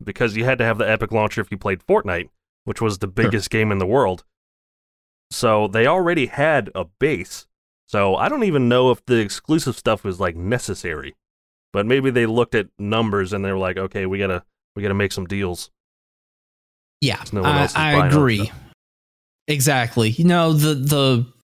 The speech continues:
Speaker 2: them pushing exclusivity was a little odd. I mean, I see it as a marketing standpoint, just to get more people to get the launcher. And, well, you know, once you spend sixty bucks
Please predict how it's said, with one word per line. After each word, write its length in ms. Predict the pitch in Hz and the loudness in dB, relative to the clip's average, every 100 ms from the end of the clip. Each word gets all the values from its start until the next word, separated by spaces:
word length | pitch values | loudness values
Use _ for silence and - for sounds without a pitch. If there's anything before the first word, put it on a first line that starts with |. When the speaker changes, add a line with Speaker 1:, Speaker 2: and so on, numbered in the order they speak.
| - | -6
Speaker 2:
them 300 | 170 196 214 | 0 4 4
pushing 680 | - 196 170 - 151 135 123 | 4 4 4 2 4 4 4
exclusivity 880 | 113 - - 147 123 135 127 117 107 | 2 0 2 2 2 2 2 2 2
was 500 | 113 123 117 - - - - _ _ 135 | 2 2 2 0 -2 -8 -20 _ _ 0
a 40 | |
little 320 | 135 151 143 - | 4 4 4 2
odd. 240 | 127 110 | 2 2
I 60 | 110 | 2
mean, 100 | 117 | 2
I 40 | |
see 240 | 117 170 147 | 2 2 2
it 40 | |
as 140 | 131 | 2
a 40 | 120 | 4
marketing 500 | 123 151 151 117 107 | 4 2 2 2 2
standpoint, 640 | - 107 104 95 104 117 | 2 2 0 2 2 2
just 120 | 113 - | 2 0
to 40 | |
get 240 | 120 - | -2 -2
more 260 | 185 120 113 | 0 2 2
people 420 | - 127 123 113 | 2 0 2 0
to 80 | 110 | 0
get 200 | 117 113 | -2 -2
the 80 | 110 | 0
launcher. 540 | 123 170 156 - 113 | 2 2 2 2 2
And, 180 | 107 104 - - - | 2 0 -4 -12 -2
well, 140 | 170 | 2
you 60 | 139 | 2
know, 80 | 135 | 4
once 240 | 185 - | 2 2
you 80 | 143 | 0
spend 480 | - 185 165 147 120 | 0 0 2 2 2
sixty 400 | 175 147 - 117 | 0 0 2 2
bucks 640 | 143 131 - - - | 2 0 -2 -2 -2